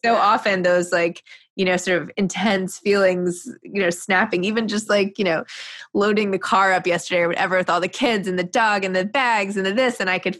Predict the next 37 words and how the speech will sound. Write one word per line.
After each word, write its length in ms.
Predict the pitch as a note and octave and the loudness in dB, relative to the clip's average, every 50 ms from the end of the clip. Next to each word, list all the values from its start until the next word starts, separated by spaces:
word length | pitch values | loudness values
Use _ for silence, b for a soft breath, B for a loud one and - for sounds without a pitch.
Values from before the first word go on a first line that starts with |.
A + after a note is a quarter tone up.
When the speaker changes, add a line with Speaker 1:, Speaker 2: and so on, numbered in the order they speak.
| - _ | -8 _
Speaker 1:
feel 220 | D4 D4 D4+ D4 | -2 0 0 0
myself, 320 | C4 B3+ B3 A#3+ A#3 A3+ G3+ | 0 0 0 0 -2 0 0
like, 160 | G3 F3+ G3 | -2 -2 -2
snapping 560 | - - - G4 G4 E4+ D4+ D#4 C#4+ C#4 C4+ C#4 | -6 -10 -6 -4 -2 0 0 0 0 0 0 2
at 60 | C#4 | 0
everybody, 400 | C4+ C4+ C4 B3+ C4 B3+ B3 B3 | 2 0 0 0 2 2 2 2
and 100 | A#3+ A#3+ | 2 0
I'm 120 | A#3+ A#3+ | 0 2
like, 220 | B3 B3 B3+ B3+ - - | 2 0 0 -2 -2 0
"I'm 180 | A#4+ C#5 C5+ B4+ D5 D5+ | 0 0 2 4 4 4
losing 240 | D5 C5 C5+ B4 A#4 | 4 4 2 2 2
my 180 | B4+ C#5 C5+ C5+ | 2 0 0 0
patience!" 600 | - - - C#5+ C5+ - A#4 B4+ G4 D#4 B3 - B B B B B - | 0 2 2 2 2 2 2 0 0 0 -2 -6 B B B B B -4
And, 100 | D4 D#4 | -2 0
like, 180 | D#4+ D#4+ D#4 - | -2 -2 -2 -4
why? 580 | G#3 G#3+ C4 D#4 F4 G#4 G#4 F4+ - B4+ - - - | -2 -2 0 0 0 0 2 2 2 2 0 -2 0
Why 220 | D4+ E4+ G#4+ C5 | 0 2 2 2
would, 280 | C5 B4+ - C5 - - | 0 -2 -2 0 2 2
why, 80 | - A#4+ | 2 2
why 180 | B4+ - A#4+ | 0 0 0
do 60 | B4+ B4+ | 0 0
we 80 | B4 B4 | 0 0
have 120 | B4 C5 | 0 0
to 80 | C5 D4+ | -2 -2
go 220 | A#3 - G#4+ G4 | -2 -2 -2 -2
so 240 | - - - B3+ C#4+ | -4 -4 -4 -4 -2
badly? 340 | B3 A#3+ C4+ F4+ E4+ C4 G3 | 0 0 -2 0 0 -2 -4
We're 80 | G3 G3 | -4 -6
just 140 | A#3+ - | -8 -8
going 140 | - D#4 D#4 | -8 -6 -6
home. 400 | A3 - - B3 C#4+ A#3 E3+ F3 | -4 -2 0 2 2 0 -2 -4
You 80 | G3+ G3+ | -4 -2
know, 80 | - | 0
I 120 | B3 C4+ C#4 | 0 0 0
don't 140 | C#4 G3+ F3+ | 0 -2 -2
know. 100 | D3 - - | -6 -8 -8
Speaker 2:
Yeah. 360 | F#3 G3+ A3 F#3+ F3+ F3+ F#3+ | -4 -2 0 2 0 0 -2